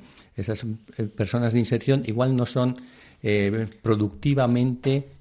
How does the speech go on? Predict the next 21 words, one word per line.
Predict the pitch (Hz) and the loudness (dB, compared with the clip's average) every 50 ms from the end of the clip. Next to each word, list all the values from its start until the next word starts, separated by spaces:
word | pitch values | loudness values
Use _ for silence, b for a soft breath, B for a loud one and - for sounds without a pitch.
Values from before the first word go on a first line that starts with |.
| - - - | -20 -12 -8
en, | 98 90 92 92 92 95 98 101 - | -6 -4 -2 -2 -2 -2 -4 -4 -6
en | - 107 101 98 95 95 95 95 92 92 92 90 | -6 -6 -4 -4 -4 -4 -4 -4 -4 -6 -6 -4
el | 92 92 92 90 | -4 -2 -2 0
inicio | 87 92 101 117 110 - - 95 95 90 | 2 4 4 4 2 2 0 0 0 0
de | 92 | 0
su | - - 92 85 | -2 -2 -4 -2
proceso | - - 92 - - 131 127 - 147 143 156 B B B B B B B B - | -2 -4 -4 0 0 0 0 2 0 0 -2 B B B B B B B B -2
tan | - 90 95 95 | 0 0 0 0
productivas | - 104 101 98 98 92 - - 131 127 123 135 123 - | 2 2 2 2 2 -2 0 0 2 4 4 4 2 2
como | - - 95 98 104 | -2 -2 0 0 0
otra, | 101 - 101 98 92 - - - | 0 0 -2 -2 -2 -4 -4 -8
como | - - 87 95 101 | -8 -6 -4 -4 -4
otra | 98 - 98 95 - | -4 -4 -6 -4 -4
persona, | - 92 - - 180 170 127 85 85 - | -4 -6 -4 -4 -4 -4 -4 -4 -6 -6
pero | 87 85 85 - | -4 -4 -4 -2
para | - 98 117 | 0 0 0
eso | 131 - 139 | 2 2 0
están | 110 - - 107 101 95 | 0 2 2 2 2 2
los | 90 87 - - | 0 -4 -6 -6
tres | - - 78 - - | -6 -6 -4 -2 0
años, | 92 92 98 113 160 - - | 0 0 2 0 -2 -4 -10